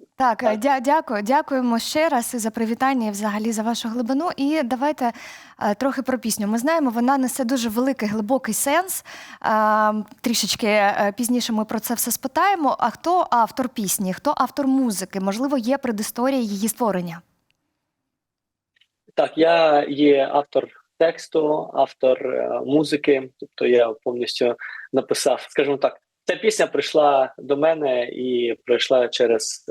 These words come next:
Speaker 2: е, через мене. Е, я її написав в, в Одесі, е, і радий нарешті її записати,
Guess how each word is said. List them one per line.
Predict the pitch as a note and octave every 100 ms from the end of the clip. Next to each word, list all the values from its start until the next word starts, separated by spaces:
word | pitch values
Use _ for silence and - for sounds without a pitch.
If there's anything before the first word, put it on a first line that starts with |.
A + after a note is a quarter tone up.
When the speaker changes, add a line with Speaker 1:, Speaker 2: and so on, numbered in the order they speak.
| - -
Speaker 2:
е, | - A#2+
через | - A#2+ - -
мене. | C3 C3 A#2+ - - - - -
Е, | - A#2+
я | C3
її | C3
написав | B2 - - C3+ A#2+ -
в, | A#2+ A#2+ A2+
в | A#2+ A#2 A#2 A#2+ - -
Одесі, | - A#2 D3 E3 -
е, | C3+ C#3+ - - - - _ A2+ A2 A2
і | - B2 A#2+ A2+ A2+ -
радий | - A#2+ A#2+ A2 A2 - A2+ -
нарешті | A#2+ A#2 A#2+ - -
її | A2+ A2+ A2
записати, | B2 B2 - - - C#3 - C3